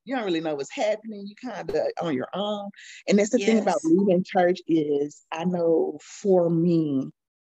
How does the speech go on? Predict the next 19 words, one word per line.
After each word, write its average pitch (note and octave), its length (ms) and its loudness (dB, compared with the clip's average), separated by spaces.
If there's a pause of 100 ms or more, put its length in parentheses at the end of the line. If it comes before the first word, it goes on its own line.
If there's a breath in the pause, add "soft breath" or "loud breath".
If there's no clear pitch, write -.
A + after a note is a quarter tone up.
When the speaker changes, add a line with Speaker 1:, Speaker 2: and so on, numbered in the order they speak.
(100)
Speaker 1:
and D3+ 120 0
a D3 40 2
lot D#3 220 2
of D#3+ 140 0
others, C#3+ 680 0 (960)
you E3+ 760 -2
are D#3 520 -2
not E3+ 600 -6
really D#3+ 640 -4 (540)
taught F3+ 320 -6
to D3+ 80 -6
cultivate C#3+ 600 -2
your B2 80 -4
intuition. C3 840 -4 (880 soft breath)
You're D3 320 2
only E3+ 260 4
supposed D#3+ 480 -2
to D3+ 60 -6
listen D3 360 -4